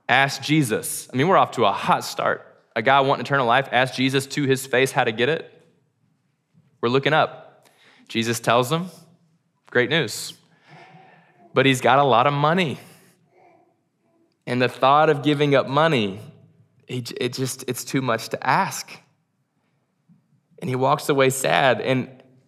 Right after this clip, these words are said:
and Jesus names a reality that all of us need to understand is very true. It is really hard to have a lot of money and not to make that your God. It is not sin to have a lot of money, but it's hard to have a lot of money and live in full surrender with God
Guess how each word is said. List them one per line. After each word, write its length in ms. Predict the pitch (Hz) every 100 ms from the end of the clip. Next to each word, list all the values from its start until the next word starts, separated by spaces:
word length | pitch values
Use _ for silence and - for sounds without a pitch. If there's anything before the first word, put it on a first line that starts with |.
| -
and 140 | 135
Jesus 340 | 127 151 156 139
names 280 | 135 143 135
a 60 |
reality 420 | 127 127 143 151
that 120 | 135 120
all 220 | 135 151
of 80 | 151
us 120 | 147
need 100 | 143
to 100 | 120
understand 400 | 135 131 143 143
is 80 | 127
very 220 | 131 135
true. 340 | 131 165 160
It 100 | 123
is 160 | 131 117
really 280 | 110 123 147
hard 300 | 143 127 127
to 60 |
have 180 | 127 117
a 40 | 127
lot 220 | 120 123
of 140 | 113
money 360 | 127 131 104 107
and 80 | 113
not 180 | 110
to 60 | 123
make 200 | 110 110
that 140 | 113
your 100 | 107
God. 340 | 127 - - - - _ _ _ _
It 100 | 110
is 100 | 107
not 200 | 117 120
sin 180 | - 123
to 60 | 113
have 140 | 107
a 20 |
lot 160 | 104 101
of 80 | 104
money, 220 | 104 120
but 140 | 113
it's 100 | 113
hard 320 | - 139 135
to 60 | 120
have 140 | 120
a 60 | 107
lot 180 | 107 104
of 60 |
money 300 | 101 104 107 -
and 280 | 117 117 113
live 160 | 107
in 80 | 107
full 220 | 104 113
surrender 400 | - 107 101 110
with 140 | 104 110
God 300 | 107 104